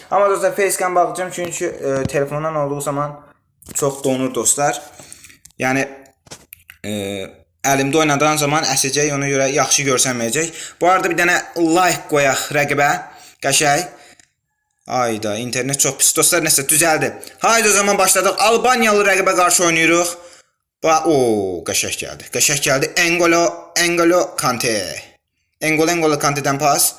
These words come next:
Chiellini. Chiellini müdafiədə nə varsan? Pas. Giorgio Chiellini. İllərin ustadı. Verdi Virgil van Dijk'a. Virgil döndü. Gözəl verdi. O da verdi.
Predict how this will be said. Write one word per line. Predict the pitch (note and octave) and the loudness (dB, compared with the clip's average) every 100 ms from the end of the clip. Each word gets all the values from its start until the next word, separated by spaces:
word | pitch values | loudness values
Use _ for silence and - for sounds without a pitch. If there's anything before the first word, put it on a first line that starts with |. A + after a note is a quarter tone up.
| - - _ _ _ _ _ _ _ _ | -16 -20 _ _ _ _ _ _ _ _
Chiellini. | - C#3+ C#3 D3+ D#3+ D#3+ E3+ - _ _ - | -8 -4 -2 -2 0 -2 -4 -12 _ _ -14
Chiellini | - C3 D3 E3 D3+ | -6 -2 0 0 0
müdafiədə | C3+ C3+ C3 D#3+ | -2 -2 -2 -4
nə | E3+ | 0
varsan? | D3+ A2+ F#2 - _ _ - | 0 0 -6 -16 _ _ 0
Pas. | C3+ F3+ - - - _ - | 2 4 0 -2 -14 _ -4
Giorgio | F3 F3 F3 | 2 2 2
Chiellini. | D3 F3 F#3 G3 D#3 G#2 - - _ _ _ _ _ E3 | 0 0 2 2 0 -2 -8 -20 _ _ _ _ _ -4
İllərin | F3+ F#3+ G3 G3 | -2 0 0 2
ustadı. | - F3+ E3 D#3 C3+ G2+ - C3+ | 2 2 2 2 0 -2 -8 -4
Verdi | G3 G3 F#3 F3 | 0 0 0 0
Virgil | F#3 E3 E3+ | 2 2 0
van | E3+ E3 | 0 0
Dijk'a. | D#3 - C#3 A2 - - - - | 0 0 -2 -2 -8 -18 -18 -8
Virgil | C3+ F#3+ F3+ F3 B2+ F2 - - G3+ | 0 0 2 0 0 -2 -12 -4 0
döndü. | G#3 G3+ G3 D3 G2+ - - | 2 2 2 2 0 -6 -4
Gözəl | G3 G3 G3 F#3+ | 0 2 2 2
verdi. | E3+ C#3+ C3 | 0 2 0
O | F#3+ A3 | 2 2
da | G3 | 2
verdi. | F3 C#3+ C3 G2+ | 2 0 0 -2